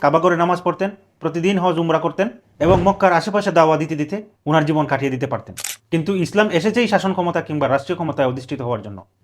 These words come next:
আল্লাহ আমাদেরকে পুরো দুনিয়ার মানুষকে মুসলিম বানানোর জন্য বলেননি, আল্লাহ বলেছেন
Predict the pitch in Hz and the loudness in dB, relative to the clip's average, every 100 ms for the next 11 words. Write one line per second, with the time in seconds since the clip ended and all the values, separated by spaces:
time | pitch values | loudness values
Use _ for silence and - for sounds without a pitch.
0 | _ - 120 160 214 214 214 220 226 - | _ -2 2 4 4 4 0 -4 -8 -12
1 | _ - 175 175 196 180 160 180 185 185 | _ 0 2 4 4 4 2 0 0 -2
2 | 175 185 175 160 151 131 123 113 123 110 | -2 0 2 2 0 0 -2 0 -2 -2
3 | 98 _ _ _ - 147 175 202 202 208 | -10 _ _ _ 0 4 6 6 2 0